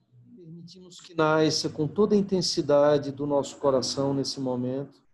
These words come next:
a aspiração de que esse ser possa se libertar dessa dor, desse sofrimento, sentindo esse amor se expandir cada vez mais.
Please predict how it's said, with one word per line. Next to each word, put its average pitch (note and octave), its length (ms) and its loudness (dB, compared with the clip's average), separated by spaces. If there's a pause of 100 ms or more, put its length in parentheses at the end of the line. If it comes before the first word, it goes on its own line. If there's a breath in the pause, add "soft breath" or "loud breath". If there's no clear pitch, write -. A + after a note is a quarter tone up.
(1500)
a D3 120 0
aspiração D#3+ 1120 0 (600)
de D#3 120 -12
que G3+ 100 -4
esse G3 240 -2
ser F3+ 460 -2
possa E3+ 420 0
se - 160 -10
libertar C#3+ 680 -2
dessa C3 320 -8
dor, C#3 520 -6 (1300)
desse A#2+ 180 -20
sofrimento, C3 840 -20 (920)
sentindo D#3+ 680 -20
esse - 220 -4
amor D3+ 520 2
se - 200 -8
expandir D3 800 -6
cada C3+ 240 -2
vez C3+ 280 -6
mais. C#3 800 -6